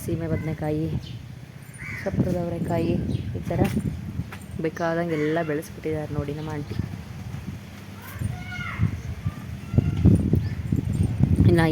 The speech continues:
ಈ ಸೈಡ್ ಬಂದರೆ ಇದು ಮಾವಿನ ಮರ, ಇದಾಗಲೇ ಹಾಕಿರೋದು ಬಿಡಿ, ಅವ್ರು ಚಿಕ್ಕವರಿದ್ದಾಗ. ಇನ್ನು ಹಸಿರು ಮೆಣಸಿನ್ಕಾಯಿ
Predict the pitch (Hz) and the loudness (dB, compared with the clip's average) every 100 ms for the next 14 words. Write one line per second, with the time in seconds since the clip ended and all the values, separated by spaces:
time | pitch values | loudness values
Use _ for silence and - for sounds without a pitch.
0 | 165 359 170 175 175 - 156 143 139 156 | 10 10 10 10 10 8 6 6 4 6
1 | 254 202 - - - - - - - 160 | 8 8 6 4 0 -2 -2 -4 -2 2
2 | 156 160 160 156 147 135 - - 156 143 | 6 6 6 4 2 2 0 0 4 6
3 | 143 143 151 143 151 139 151 151 - - | 6 6 6 4 0 -2 -2 -4 -6 -10
4 | - - - - 160 - 156 - 165 151 | -8 -8 -6 -4 -2 -2 -2 2 2 2
5 | 147 135 147 214 - - - - - - | 2 2 2 0 -6 -12 -16 -16 -16 -16
6 | - - - - - - - - 180 175 | -16 -16 -14 -12 -12 -14 -8 -2 0 0
7 | - 185 180 - 160 175 170 | 2 2 2 0 0 2 2